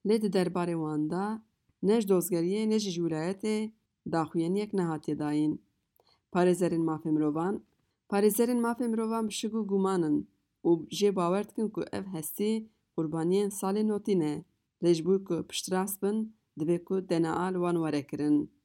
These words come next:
Ger ew hestî ne ên salê notî be jî, dibe eşkere bibe ku ew hestî çima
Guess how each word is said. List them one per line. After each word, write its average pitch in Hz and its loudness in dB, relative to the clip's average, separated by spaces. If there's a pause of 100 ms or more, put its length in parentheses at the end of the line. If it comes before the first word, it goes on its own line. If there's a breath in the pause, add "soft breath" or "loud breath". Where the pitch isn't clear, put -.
(320)
Ger 247 4 (120)
ew 233 0
hestî 208 0
ne 220 4
ên 208 2 (100)
salê 190 2
notî 175 -2
be 160 0
jî, 190 -4
dibe 180 0
eşkere 170 -2
bibe 165 -4
ku 190 -4 (120)
ew 180 -4 (100)
hestî 196 -4
çima 185 -4